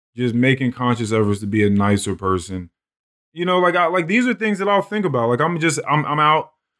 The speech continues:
and regardless of who I'm out with, sometimes, like, if, if I'm out by myself one hundred percent of the time, and I'm, and I'm,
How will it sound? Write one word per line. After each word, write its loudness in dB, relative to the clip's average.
and 2
regardless 0
of 0
who 0
I'm 0
out 2
with, 0
sometimes, 0
like, -2
if, -4
if -14
I'm 2
out 0
by 0
myself 0
one 0
hundred 4
percent 0
of 2
the -8
time, -2
and -2
I'm, 4
and 2
I'm, 4